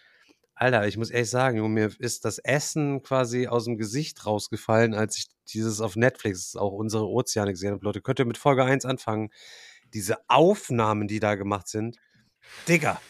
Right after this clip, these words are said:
hab ich in vierzig Jahren in keiner Natur-Doku gesehen. Und die Tiere, die sie da rausgesucht haben,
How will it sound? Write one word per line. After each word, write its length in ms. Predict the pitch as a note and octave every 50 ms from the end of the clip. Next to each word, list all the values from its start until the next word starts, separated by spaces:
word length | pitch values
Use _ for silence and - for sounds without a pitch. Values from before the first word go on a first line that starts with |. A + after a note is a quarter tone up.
| - - - _ _ _ _ _ -
hab 180 | - B2+ C3 -
ich 140 | B2+ A2
in 100 | C3+ A#2
vierzig 640 | G#2+ - - - E3 F3 F3+ F3 - - E3 - -
Jahren 460 | D3 D3 D3 D3+ D3+ C#3 C#3+ C#3 C3+
in 300 | B2+ B2+ B2+ B2 - _
keiner 680 | - - - C3 E3 F3 F#3 G3+ G3+ F#3+ F3+ E3 D#3 D3
Natur-Doku 880 | D3 C#3+ C3+ - - - D3+ D#3 D3+ C#3 C3+ A#2 C3 C3+ B2 - B2 B2
gesehen. 480 | A#2 B2+ A2 A2 A#2+ A#2+ A#2+ B2 B2+ _ - - - - _
Und 260 | - A#2+ B2 B2 - _ _ _ _ _ -
die 160 | B2 A#2 - _ -
Tiere, 760 | - - - - A#3+ C4 C#4 C#4+ B3+ F3 C#3 B2 B2 A#2+ A2
die 200 | G#2 A#2+ A#2+ A#2
sie 160 | A2 A#2 A2
da 160 | A2 A#2+ A2+
rausgesucht 720 | G#2 A2 A2+ A#2 A2+ - - A#2 G#2+ A2+ A#2+ G#2+ - -
haben, 340 | A2+ A2+ A2+ A2+ A#2 B2+